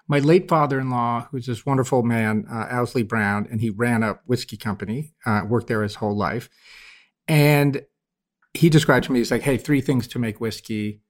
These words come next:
Step one, fermentation," right? And w-, what it's called is beer, but not the kind you can drink. Step two, distillation. We know what that is, right? And he said, and then the trick question was like, "Well, what is step three?"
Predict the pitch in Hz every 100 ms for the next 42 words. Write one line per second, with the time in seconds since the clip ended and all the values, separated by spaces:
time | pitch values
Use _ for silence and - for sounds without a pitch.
0 | _ _ _ - 147 120 135 120 - 127
1 | 117 107 117 104 - 107 98 98 _ _
2 | _ _ _ _ - 110 123 120 - 127
3 | 120 - - 117 107 101 - 127 107 104
4 | 101 107 110 110 104 98 104 101 156 147
5 | 143 _ _ _ - - 143 - 147 135
6 | 131 117 127 - 117 117 113 - 113 113
7 | 113 110 104 110 107 101 104 - 110 -
8 | _ _ _ _ _ _ 220 151 147 156
9 | 147 143 147 139 - 202 156 131 143 127
10 | - - 135 135 156 147 - 127 - 160
11 | 170 92 -